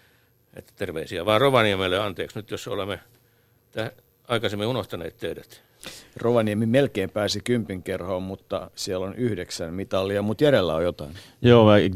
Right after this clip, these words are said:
Speaker 3: t-, kattelin vaan tätä satoa, mitä tänne on tullut tän illan aikana. Tässä Ville Kämppi pohti, että jos olisin olympiamitalisti, niin olisinko silloin Jyväskylästä,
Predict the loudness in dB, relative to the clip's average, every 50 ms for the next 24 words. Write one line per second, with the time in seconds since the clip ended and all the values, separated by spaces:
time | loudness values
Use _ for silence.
0 | 2 2 4 6 6 4 4 4 4 6 6 6 6 6 6 6 6 6 6 6
1 | 8 6 6 6 6 6 4 4 6 4 4 4 4 4 4 4 4 4 4 6
2 | 6 6 8 8 6 6 4 4 2 2 0 0 2 4 4 4 4 2 0 2
3 | 2 4 4 4 4 4 4 4 2 0 0 2 2 2 2 2 2 2 4 4
4 | 4 4 4 4 4 2 4 4 4 4 2 2 4 6 8 8 8 6 6 6
5 | 6 6 6 4 6 6 6 6 4 2 0 0 2 4 6 6 6 4 4 2
6 | 2 2 4 4 6 6 6 8 8 8 6 6 2 2 4 4 4 4 4 2
7 | 2